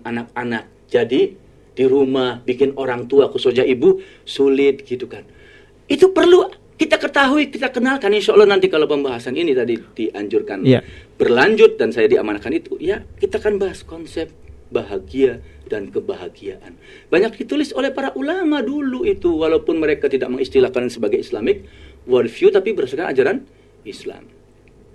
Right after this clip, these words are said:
Speaker 1: Misalnya yang, eh, populer adalah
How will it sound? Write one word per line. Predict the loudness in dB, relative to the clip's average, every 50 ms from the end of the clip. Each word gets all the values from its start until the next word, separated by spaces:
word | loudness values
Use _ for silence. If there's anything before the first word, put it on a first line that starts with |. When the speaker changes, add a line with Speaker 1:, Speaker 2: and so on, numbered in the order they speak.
| -20 _ -20 -16 -12
Speaker 1:
Misalnya | -12 -10 -8 -6 -6 -4 -2 -2 -2
yang, | -2 -2 -2 -4 -8 -10 -10 -12 -16 -20 -20 _ _ _ _ _ _ -20 -20 _ -20 -20 _ _
eh, | -20 -18 -16 -16 -14
populer | -10 -10 -10 -8 -2 2 4 4 6 4 2 -2 -4 -6 -8
adalah | -8 -8 -6 -4 -4 -6 -6